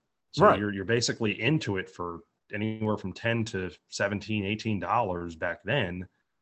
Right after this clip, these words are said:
Speaker 1: for a song. Like, you had to be committed.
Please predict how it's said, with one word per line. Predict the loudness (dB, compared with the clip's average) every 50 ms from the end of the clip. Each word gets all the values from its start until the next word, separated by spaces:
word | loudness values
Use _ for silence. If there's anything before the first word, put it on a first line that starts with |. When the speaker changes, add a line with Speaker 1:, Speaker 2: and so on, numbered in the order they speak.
| _ _ _ _
Speaker 1:
for | -10 -10 -6 -2
a | 0 0 2
song. | 2 0 0 0 0 0 0 0 -2 -4 -8 -12 -14 _ _ _ _ -6
Like, | -6 -4 -2
you | 0 2
had | 4 4
to | 2
be | 2 -2 -6
committed. | -8 -12 -10 -4 -2 -2 -2 -2 -4